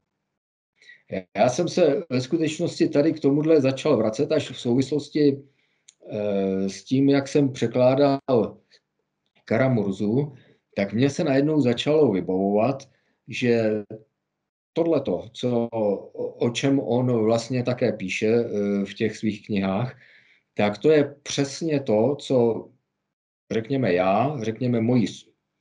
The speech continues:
jsem přesvědčen, moji spolužáci, co, eh, znali ještě v těchto těch dobách.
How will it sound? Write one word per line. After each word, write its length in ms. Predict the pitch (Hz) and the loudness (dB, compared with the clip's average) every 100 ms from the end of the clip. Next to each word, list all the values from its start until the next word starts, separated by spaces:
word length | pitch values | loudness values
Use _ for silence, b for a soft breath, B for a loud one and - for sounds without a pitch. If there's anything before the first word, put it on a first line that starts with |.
| - | -16
jsem 300 | 98 - 104 | -8 -4 -4
přesvědčen, 640 | 110 110 123 117 117 104 | -4 -4 -2 -2 0 0
moji 220 | 101 127 | 2 2
spolužáci, 1040 | 98 - 95 92 98 95 95 - 107 113 139 B B B B B | 0 -4 -2 0 2 2 0 -4 -2 0 -2 B B B B B
co, 460 | - 123 120 123 113 | 0 4 4 2 0
eh, 380 | 107 104 101 | -2 -2 -2
znali 840 | 110 117 120 120 123 127 131 131 - - | -2 -4 -8 -6 0 4 4 4 -2 -10
ještě 360 | - 113 - 123 | -4 -4 -2 -4
v 60 | |
těchto 240 | - 113 110 | -2 -2 -2
těch 240 | 110 107 | -2 -4
dobách. 560 | 98 95 76 - - | -4 -4 -6 -10 -18